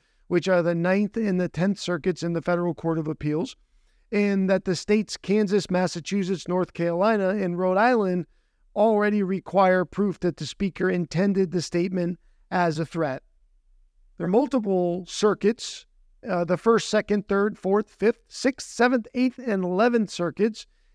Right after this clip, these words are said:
and the states of Arizona, Arkansas, Colorado, Connecticut, California, Hawaii, Iowa, Louisiana, Mississippi, Montana,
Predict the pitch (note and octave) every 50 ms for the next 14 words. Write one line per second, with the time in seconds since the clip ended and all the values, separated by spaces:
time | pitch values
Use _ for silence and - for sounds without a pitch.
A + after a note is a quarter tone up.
0 | _ - G#3+ A#3 A3+ A3 G#3 G3+ G3 - - - G#3+ A3+ G#3 - - G3+ E3 F#3+
1 | G3 G3 F#3+ E3+ D#3 G#3+ A3+ A3 G#3 G3 F#3 A3 A3+ G3+ G3+ - G#3 G3+ D#3+ -
2 | F3 E3 D#3 - - D#3+ G3 G3 F#3+ F#3 G#3+ G#3+ G3+ F3+ D#3 - - D#3 F#3+ A3
3 | A3 G3 - - F3+ - - - D3 D#3+ F3 F3 - - A3 A#3+ B3 A3+ F3+ D#3
4 | B2+ - _ _ _ _ _ - E3 F3+ G#3 A3 A3 G#3 F#3+ F3+ F3+ - - F#3+
5 | F#3 G3+ G3+ F#3+ F3+ F3 E3 E3 D#3 D#3 D3+ D#3+ E3+ E3 C#3+ C#3 E3 F3+ F#3+ F#3
6 | E3+ D#3+ C#3 C#3+ C#3 C#3 C3 - C#3+ B2+ - - A#3+ - - D#3+ D3 - - B2+
7 | B2+ C3+ C#3+ C#3 - F3+ A#3+ C4 A3+ F3 C#3